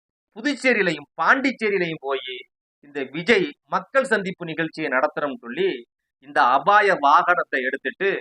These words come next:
பாண்டிச்சேரி போயிட்டாப்ல. இவர் பாண்டிச்சேரி வர்றாருன்னு தெரிஞ்ச உடனே அங்க அலர்ட் ஆயிட்டாங்க. "ஆகா, ஒரு அபாய வாகனம் பாண்டிச்சேரிக்குள்ள வருது, இங்க எத்தனை பேரை காவு வாங்க போறாங்களோ?" அப்படிங்கிற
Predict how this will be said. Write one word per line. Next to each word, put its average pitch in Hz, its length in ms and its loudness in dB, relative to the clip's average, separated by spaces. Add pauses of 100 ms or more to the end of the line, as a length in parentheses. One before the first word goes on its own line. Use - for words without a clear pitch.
(240)
பாண்டிச்சேரி 165 520 -8
போயிட்டாப்ல. 127 440 -4 (800)
இவர் 120 180 -10 (100)
பாண்டிச்சேரி 208 720 0
வர்றாருன்னு 190 600 2
தெரிஞ்ச 147 260 -6
உடனே 117 340 -6 (240)
அங்க 180 300 -16
அலர்ட் 165 380 4
ஆயிட்டாங்க. 120 360 -2 (220)
"ஆகா, 135 340 2 (560)
ஒரு 135 120 -2
அபாய 151 460 4
வாகனம் 143 440 2
பாண்டிச்சேரிக்குள்ள 147 640 -6
வருது, 180 280 2 (460)
இங்க 190 180 -6
எத்தனை 170 360 -2
பேரை 175 220 4
காவு 175 280 2
வாங்க 165 260 4
போறாங்களோ?" 139 460 -2
அப்படிங்கிற 123 340 -4